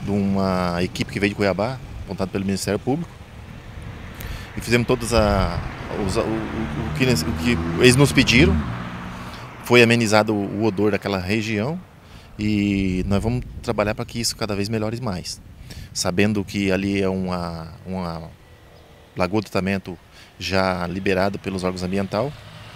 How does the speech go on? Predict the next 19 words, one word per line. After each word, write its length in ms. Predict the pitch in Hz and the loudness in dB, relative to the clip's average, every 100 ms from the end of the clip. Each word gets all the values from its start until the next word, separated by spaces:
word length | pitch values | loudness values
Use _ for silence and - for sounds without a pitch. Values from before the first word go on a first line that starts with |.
| - - - | -18 -18 -6
mas 140 | 104 104 | -4 0
tem 120 | 131 | 0
uma 60 | |
série 220 | 131 127 127 | 2 4 2
de 80 | |
situação 580 | - - 120 - 110 123 | 0 0 0 2 0 -2
que 260 | 123 113 107 | -2 -2 0
são 600 | - 107 104 101 98 90 90 | 0 0 -2 -2 -4 -6 -8
os 360 | 101 90 - - - - - - | -8 -8 -8 -10 -14 -20 -14 0
moradores 480 | 104 98 101 104 - | 4 6 4 2 0
que 320 | - 98 92 | -2 -4 -2
chegaram 520 | - - 101 101 104 | -2 0 4 4 2
depois 400 | 95 - 107 110 | -2 -2 0 2
da, 360 | 101 92 87 85 82 - - | 2 0 -2 -8 -14 -14 -6
da 60 | |
lagoa 320 | 98 95 95 104 | -2 0 0 -2
estar 160 | 101 | -2
naquela 260 | 101 98 98 | -2 -2 -2
localidade 640 | 95 95 95 101 135 - | -2 -2 0 0 0 -6